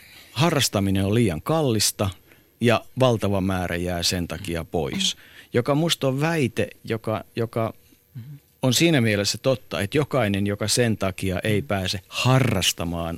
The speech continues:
urheilua, et-, että ei ole niinku varaa, niin silloin ollaan tässä yhteiskunnassa väärässä paikassa. Mut et onko se valtava ongelma? Onko se määrä valtava? Onks olemassa menetelmää? Löydätkö menetelmää, jolla tän vois niinku kohdentaa, tutkia ja löytää niinku suurin piirtein oikein,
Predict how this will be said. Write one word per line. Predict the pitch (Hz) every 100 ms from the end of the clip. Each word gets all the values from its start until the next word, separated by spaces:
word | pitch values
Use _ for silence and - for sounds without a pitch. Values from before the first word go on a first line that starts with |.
| -
urheilua, | 113 101 82 78 82 87 80 - - - - -
et-, | 92 - -
että | 92 - 92
ei | 76 98 95
ole | 92
niinku | 95 87 95
varaa, | 90 120 104 85
niin | 90 98 -
silloin | - 123 110 104
ollaan | 98 98
tässä | 92 117 -
yhteiskunnassa | 87 - 85 - 90 90 110
väärässä | 104 90 87 -
paikassa. | 80 82 85 - 92 - - - -
Mut | 98 98
et | -
onko | 131 139 110
se | 92 87
valtava | 127 151 143 127 123
ongelma? | 107 110 107 101 101 92 - - _ _
Onko | 123 117 107
se | - 95
määrä | 107 117 92 95
valtava? | 131 127 104 101 -
Onks | 185 208 -
olemassa | 202 170 117 110 - 120 -
menetelmää? | 156 135 101 85 87 98 110
Löydätkö | 160 151 - 147
menetelmää, | 156 170 120 104 107
jolla | 110 117 117
tän | - 127
vois | 131 127 120
niinku | 123 123
kohdentaa, | 123 165 156 127 123 123
tutkia | - 147 - - 110 110
ja | 117
löytää | 131 120 110 110
niinku | 120 127
suurin | 196 185 117
piirtein | 90 80 - 85 78
oikein, | 90 85 - 78